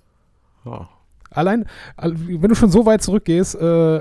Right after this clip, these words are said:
Speaker 2: einfach in, in die, in die Steinzeit und einfach sagst, "Leute, wenn ihr zwei Hölzer aneinander reibt, kriegt ihr Feuer."
Speaker 1: Den gleichen
Speaker 2: Ja?
Speaker 1: Witz hatte ich auch gerade.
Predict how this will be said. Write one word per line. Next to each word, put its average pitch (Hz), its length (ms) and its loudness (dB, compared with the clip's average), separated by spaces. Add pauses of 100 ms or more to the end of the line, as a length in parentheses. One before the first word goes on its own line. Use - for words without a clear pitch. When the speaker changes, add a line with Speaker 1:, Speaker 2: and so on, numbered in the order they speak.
Speaker 2:
einfach 165 440 -2
in, 156 300 -2
in 147 240 -2
die, 135 420 -2
in 131 100 -4
die 127 120 -2
Steinzeit 151 580 -2
und 147 160 -4
einfach 147 200 0
sagst, 156 320 -2
"Leute, 131 440 0 (320)
wenn 165 220 6
ihr 170 160 0
zwei 156 300 0
Hölzer 196 240 2
aneinander 170 420 2
reibt, 123 300 -4 (160)
kriegt - 240 -2
ihr 127 100 0
Feuer." - 400 0 (1000)
Speaker 1:
Den 92 100 -8
gleichen 160 260 0
Speaker 2:
Ja? - 60 -10
Speaker 1:
Witz 127 180 -8
hatte 110 120 -4
ich 104 80 -10
auch 98 180 -10
gerade. 85 320 -10